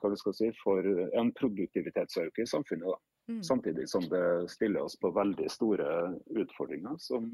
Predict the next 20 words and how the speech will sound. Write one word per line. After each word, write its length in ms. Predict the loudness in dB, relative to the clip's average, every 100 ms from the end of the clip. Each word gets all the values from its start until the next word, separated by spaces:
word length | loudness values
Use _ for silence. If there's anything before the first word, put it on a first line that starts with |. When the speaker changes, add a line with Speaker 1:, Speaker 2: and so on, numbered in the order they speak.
| -6
Speaker 1:
eh, 140 | -6 -8 _ -20 -20 -18 -18 -18 -20 -16
som 380 | -6 -4 -2 0
vi 140 | 0
også 220 | 2 0 -2
må 120 | -4
håndtere 540 | -6 -6 -4 -6 -6 -16 _ -8
med 140 | -6
et 60 | -8
Speaker 2:
Mm. 60 |
Speaker 1:
godt 220 | -10 -12 -10
regelverk. 520 | -10 -10 -12 -16 -18 _ _ _ _ -20 -20 _
Speaker 2:
Vi 80 | -12
s-, 100 | -10
vi 100 | -8
skal 500 | -4 -2 0 -2 -2
runde 200 | -2 0
av 140 | 0
snart, 180 | 0 -2
altså, 220 | -2 -2 -2
men, 160 | 0